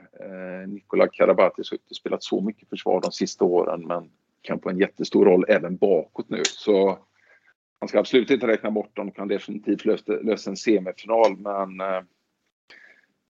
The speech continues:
eh, försvarsspelet blir helt avgörande för dem. Framåt har de ju mängder av bra spelare, även om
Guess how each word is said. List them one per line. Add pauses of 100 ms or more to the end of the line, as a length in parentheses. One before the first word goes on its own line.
eh,
försvarsspelet
blir
helt
avgörande
för
dem.
Framåt
har
de
ju
mängder
av
bra
spelare,
även
om